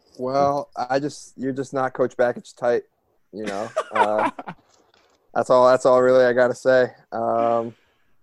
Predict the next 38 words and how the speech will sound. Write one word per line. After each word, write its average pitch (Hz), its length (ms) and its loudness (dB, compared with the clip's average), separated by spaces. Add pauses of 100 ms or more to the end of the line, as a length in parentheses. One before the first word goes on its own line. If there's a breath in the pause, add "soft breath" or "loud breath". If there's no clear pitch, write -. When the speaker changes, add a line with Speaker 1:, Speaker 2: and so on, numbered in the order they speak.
(680)
Speaker 1:
you - 80 -10
know, 123 120 -2
just 117 200 -12
not, 120 340 0
you're 123 100 -4
just 120 200 -10
not 117 240 -2
there. 120 340 0 (240)
You're 117 100 -14
just 117 100 -12
not 123 200 -2
there. 131 160 4
You're, 143 180 0
you're, 147 200 0
you're 156 200 -4 (540)
more 175 180 4
practice. 175 640 2
I 135 60 0
mean, 135 160 0
you're 135 100 0
doing, 156 260 2
you're 143 100 2
doing 160 180 4
the 151 40 0
crow 151 280 4
hops 147 260 2
into 147 140 -10
the 131 80 -6
fence. 139 420 -4
You're 127 120 -4
doing 131 460 -2
your, 127 420 0
all 131 120 2
that 131 140 0
kind 127 160 -6
of 123 80 -10
stuff. 127 320 0
So, 117 260 -4